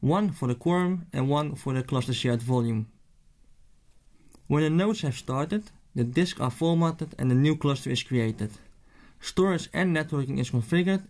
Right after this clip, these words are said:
and the R S cluster resource is activated. And that's it for a deployment. You might need to set some static routes for management connectivity.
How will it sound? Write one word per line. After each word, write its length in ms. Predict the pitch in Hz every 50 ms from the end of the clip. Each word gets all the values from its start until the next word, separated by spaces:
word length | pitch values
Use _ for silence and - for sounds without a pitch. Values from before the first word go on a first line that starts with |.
| -
and 160 | - 131 131 127
the 80 | 120
R 320 | - 135 147 151 143 139 139
S 240 | 135 139 - -
cluster 400 | - - - 139 135 120 - 131
resource 560 | 123 127 131 131 123 127 - 131 123 123 - - - -
is 160 | 156 - -
activated. 640 | 135 127 - - 120 123 110 - - - - - - - - - - - - _ _ - - - - - - - - - - -
And 160 | 127 123 135
that's 200 | 170 202 - -
it 120 | - -
for 180 | - - 190 190
a 60 | 180
deployment. 580 | 175 165 170 185 190 185 160 127 110 113 110 - - - - - - - - - - - - - -
You 120 | - 127 131
might 280 | 143 156 175 180 -
need 140 | 170 170 160
to 80 | 156 135
set 200 | - 165 165 160
some 100 | 147 120
static 300 | - - 160 160 156 123
routes 320 | 120 123 123 143 170 165
for 120 | - 143 131
management 440 | 131 139 143 156 151 151 151 143
connectivity. 720 | - 147 139 139 135 - 139 123 117 123 - - - 117